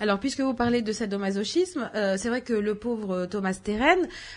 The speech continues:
euh, toute sa vie, euh, a été un petit peu contrarié. Alors à chaque fois qu'il a voulu, euh, réaliser des choses ou, euh, se donner du plaisir, hop, à chaque fois son, son père ou sa mère arrivait dans sa chambre. Oui, oui, je l'ai lu en long, en large, en travers votre livre. Il n'y a pas de souci, <laughs> je suis incollable. <laughs>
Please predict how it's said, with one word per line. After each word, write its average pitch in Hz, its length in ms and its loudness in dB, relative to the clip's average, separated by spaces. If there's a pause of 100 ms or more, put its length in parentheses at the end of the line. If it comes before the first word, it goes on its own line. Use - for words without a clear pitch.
euh, 190 160 4
toute 285 200 0
sa 233 200 2
vie, 277 380 4
euh, 208 180 4
a 196 60 4
été 214 180 0
un 262 120 2
petit 240 120 -6
peu 285 140 0
contrarié. 208 640 4
Alors 139 180 -6
à - 140 -10
chaque - 200 -12
fois 220 220 -4
qu'il 196 200 -8
a 180 60 -6
voulu, 196 440 -2
euh, 160 140 -2
réaliser 190 460 0
des 185 140 0
choses 202 600 -2
ou, 190 200 -2
euh, 175 80 0 (220)
se - 140 -8
donner 208 220 -2
du 190 120 -4
plaisir, 202 400 0 (240)
hop, 349 180 10
à 277 100 4
chaque 226 140 -6
fois 269 100 -4
son, 214 280 -6
son 202 160 -8
père 254 200 0
ou 240 40 -2
sa 226 160 -4
mère 233 160 0
arrivait 202 260 -2
dans 190 120 -4
sa 190 140 -6
chambre. 254 680 0 (400)
Oui, 294 100 6
oui, 320 120 8
je 240 100 0
l'ai 269 100 2
lu 262 140 0
en 254 120 4
long, 262 180 2
en 254 40 2
large, 247 200 2
en 247 80 0
travers 214 320 4
votre 190 180 0
livre. 196 140 0
Il - 20 0
n'y 202 60 4
a 208 40 6
pas 233 120 2
de 240 60 0
souci, 240 360 0 (120)
<laughs> 233 120 -2
je 247 120 2
suis 240 220 0
incollable. 262 800 10 (260)
<laughs> 349 60 2